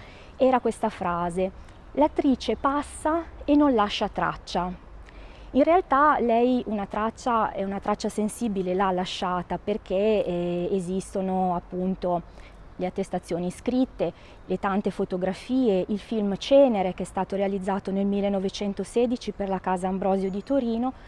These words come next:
e appunto i ritratti. I ritratti all'interno della iconografia dusiana rappresentano l'aspetto meno studiato, perché, eh, non è mai stato fatto un censimento che li, eh, li elenchi, li raccolga, eh, nella loro complessità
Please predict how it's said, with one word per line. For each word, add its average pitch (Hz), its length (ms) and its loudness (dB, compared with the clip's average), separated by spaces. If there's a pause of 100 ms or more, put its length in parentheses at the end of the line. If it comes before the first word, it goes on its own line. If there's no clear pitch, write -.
(240)
e 320 80 2
appunto 233 640 2
i 226 120 2
ritratti. 185 720 -4 (560)
I 294 60 8
ritratti 320 720 4
all'interno 226 640 0
della 190 340 0
iconografia 214 680 -2
dusiana 220 680 0
rappresentano 220 1000 2
l'aspetto 220 540 -2
meno 214 220 0
studiato, 185 760 -4 (320)
perché, 277 540 2
eh, 208 100 -2
non 233 200 0
è 262 40 2
mai 247 160 2
stato 208 300 -4
fatto 202 340 -4
un 208 80 -2
censimento 220 880 -2 (100)
che 240 360 4
li, 208 420 -2
eh, 175 600 -4
li 190 200 0
elenchi, 233 420 4
li 190 120 -2
raccolga, 220 920 0
eh, 190 160 -2
nella 196 240 0
loro 214 200 2
complessità 190 880 -4